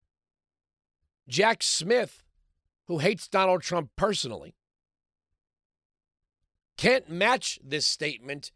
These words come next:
to any missing document. And the closest thing to it is a document that Trump's defense team asserts was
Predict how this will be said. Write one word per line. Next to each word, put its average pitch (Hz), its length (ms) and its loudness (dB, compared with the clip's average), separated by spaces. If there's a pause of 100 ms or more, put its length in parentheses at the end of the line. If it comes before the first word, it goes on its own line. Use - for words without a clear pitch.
(140)
to 180 140 -6
any 180 180 -2
missing 170 360 -6
document. 160 480 -4 (2500)
And 220 160 0
the 214 60 2
closest 254 580 0
thing 220 280 0
to - 240 0
it 247 80 2
is 160 160 -2
a 160 40 -2
document 135 600 -2 (960)
that 127 140 -6
Trump's 170 300 -2
defense 143 440 -2
team 151 400 -8 (300)
asserts 185 500 0 (220)
was 175 220 0